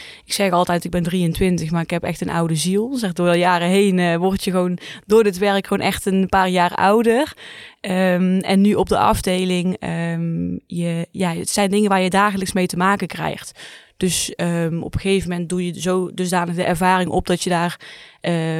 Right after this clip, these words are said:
wat meer in, eh, de gesprekken echt aan durft te gaan met mensen. Waar je op je begin misschien zei van, "Nou, ik trek me, ik vind het toch spannend om dit onderwerp aan te kaarten." Zijn dat nu echt wel gesprekken die je op dagelijkse basis voert? Ehm,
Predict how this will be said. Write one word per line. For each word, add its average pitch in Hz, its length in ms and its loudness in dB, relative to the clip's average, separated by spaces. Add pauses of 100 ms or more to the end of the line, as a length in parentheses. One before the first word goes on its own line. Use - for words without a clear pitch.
(100)
wat 170 200 -2
meer 185 220 2
in, 175 300 -2
eh, - 140 -10 (320)
de - 120 -6
gesprekken - 400 -2
echt 190 160 -4
aan 196 220 2
durft 190 200 0
te 196 80 -2
gaan 190 220 0
met 190 140 -6
mensen. 196 560 -6 (500)
Waar 165 120 -2
je 165 140 -4
op - 100 -6
je 175 80 -2
begin 175 340 -2
misschien 175 340 -2
zei 170 260 -2
van, 170 180 -4
"Nou, 175 220 0
ik 170 120 -8
trek - 280 -6
me, 175 80 -6
ik 170 60 -8
vind 190 140 -2
het 180 100 -4
toch 202 140 0
spannend 190 360 0
om 175 160 0
dit 175 120 0
onderwerp 180 480 0
aan 190 220 0
te 190 100 -10
kaarten." 165 580 -2 (300)
Zijn 180 180 -2
dat 175 140 -2
nu 185 280 2
echt 175 260 -4
wel 180 140 0
gesprekken 175 440 -2
die 170 140 -2
je 170 120 -2
op - 180 -10
dagelijkse 175 460 0
basis 170 400 -4
voert? 208 580 2 (380)
Ehm, 180 640 2